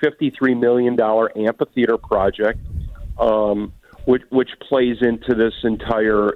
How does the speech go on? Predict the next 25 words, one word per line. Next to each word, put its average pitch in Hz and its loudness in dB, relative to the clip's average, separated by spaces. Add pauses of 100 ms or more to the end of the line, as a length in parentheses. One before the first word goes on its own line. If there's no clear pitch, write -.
decision 110 -2
as 104 2
well. 135 2 (280)
That's 127 -2
on 151 0
time, 123 0 (120)
under 139 2
budget. 110 0 (420)
Uh, 113 2
we 135 0
feel 139 2
good 143 0
about 117 0
that. 107 2 (380)
But - -2
these 202 -4 (120)
September 165 -2
dates 113 0 (560)
just - 0
give 151 2
us 143 0 (100)
some 131 0
more 127 2
breathing 135 4
room 117 4